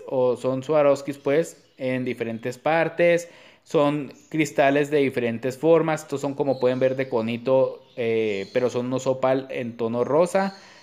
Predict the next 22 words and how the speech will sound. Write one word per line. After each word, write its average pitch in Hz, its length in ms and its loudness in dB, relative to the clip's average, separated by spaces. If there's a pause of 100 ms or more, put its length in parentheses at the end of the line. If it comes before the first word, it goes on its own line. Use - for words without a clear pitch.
(100)
La 139 140 6
verdad 135 240 4
me 147 100 4
gustaron 139 500 0
bastante 127 520 -2
estos 139 180 -16
cristales. 147 540 2
Por 139 120 2
eso 165 140 0
les 160 140 2
digo 135 180 2
que 165 100 0
las 139 220 0
uñas 139 240 -2
son 147 140 -4
un 139 80 -6
poquito 143 320 -2
buchonas 135 520 -2
porque 143 300 -2
tienen 131 340 -4
bastantes 120 440 -4
cristalitos 135 800 0